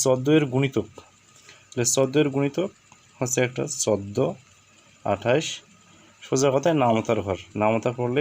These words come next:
গুণিতক হয়ে যায়। যে চোদ্দ এর গুণিতকের মধ্যে প্রথম গুণিতক হচ্ছে আ-,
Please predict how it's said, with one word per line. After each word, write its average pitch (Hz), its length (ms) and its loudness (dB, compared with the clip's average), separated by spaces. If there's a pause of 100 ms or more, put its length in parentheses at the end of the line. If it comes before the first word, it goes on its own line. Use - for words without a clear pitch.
গুণিতক 107 280 0 (380)
হয়ে 98 200 0
যায়। - 140 -10 (1160)
যে 127 80 0 (100)
চোদ্দ 139 240 2
এর 139 100 2
গুণিতকের 151 500 0
মধ্যে 135 180 0 (100)
প্রথম 127 220 -4 (200)
গুণিতক 131 300 0
হচ্ছে 127 200 -2 (100)
আ-, - 120 0